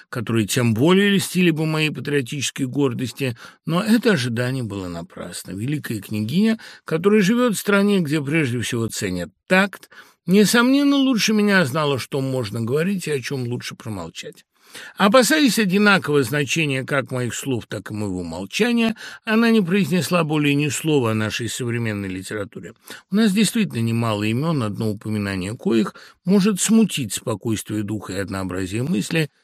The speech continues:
деспотически привитое всем, кто желает жить при русском дворе. Возвращаюсь, однако, к описанию торжественных празднеств, на которых я теперь каждый вечер присутствую. У нас балы лишены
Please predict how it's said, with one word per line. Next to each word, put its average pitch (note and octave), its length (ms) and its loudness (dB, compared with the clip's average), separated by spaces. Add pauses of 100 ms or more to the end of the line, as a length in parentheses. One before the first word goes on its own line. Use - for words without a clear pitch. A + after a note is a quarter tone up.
(120)
деспотически A3 800 4
привитое F#3 640 4
всем, F3+ 320 2
кто F#3 180 0
желает D3 440 -2
жить F3 260 -4
при E3+ 180 0
русском C#3 540 -2
дворе. G#2 380 -2 (1700)
Возвращаюсь, A3+ 720 6
однако, A#3+ 540 4
к B3 60 -6
описанию G#3+ 600 0
торжественных F#3 600 0
празднеств, C#3 640 2
на F#2+ 80 -8
которых C3 400 -8
я C#3 100 0
теперь B2 280 -6
каждый C3+ 340 -2
вечер B2 380 -4
присутствую. A#2 640 -8
У - 20 -4
нас G#3+ 300 0
балы F#3+ 300 2
лишены E3+ 560 0